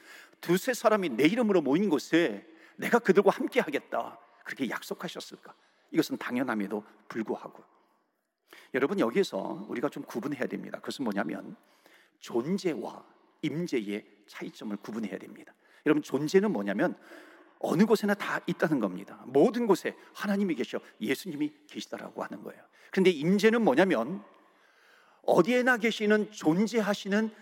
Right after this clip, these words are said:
그 예수님께서, 하나님께서 반드시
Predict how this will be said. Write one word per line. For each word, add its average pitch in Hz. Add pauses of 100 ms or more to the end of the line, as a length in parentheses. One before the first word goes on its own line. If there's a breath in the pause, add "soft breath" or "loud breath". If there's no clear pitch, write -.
(140 loud breath)
그 185
예수님께서, 147 (420 loud breath)
하나님께서 202
반드시 208